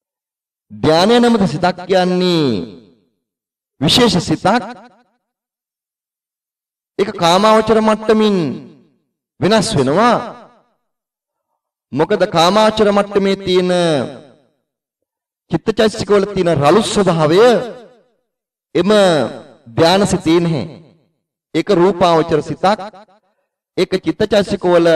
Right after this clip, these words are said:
රළු සිවුම් ස්වභාවය වෙනසක් ඇති වෙනවා. ඒක නිසා ඒක භූමිය මාරු කළ සම්මා සම්බුදුන් වහන්සේ දේශනා කරනවා. ඒක රූපාවචර සිතක් කියලා.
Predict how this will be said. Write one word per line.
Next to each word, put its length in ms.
රළු 240
සිවුම් 260
ස්වභාවය 480
වෙනසක් 400
ඇති 240
වෙනවා. 280
ඒක 140
නිසා 360
ඒක 200
භූමිය 400
මාරු 300
කළ 180
සම්මා 360
සම්බුදුන් 520
වහන්සේ 300
දේශනා 440
කරනවා. 500
ඒක 120
රූපාවචර 600
සිතක් 340
කියලා. 400